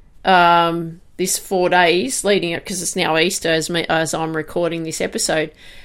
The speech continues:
But we only did it the f-,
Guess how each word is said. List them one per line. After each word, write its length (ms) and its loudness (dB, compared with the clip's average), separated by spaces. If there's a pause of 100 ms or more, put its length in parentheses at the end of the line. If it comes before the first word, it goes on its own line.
(280)
But 360 8 (720)
we 160 8
only 180 6
did 140 4
it 160 -2
the 60 -6
f-, 140 -16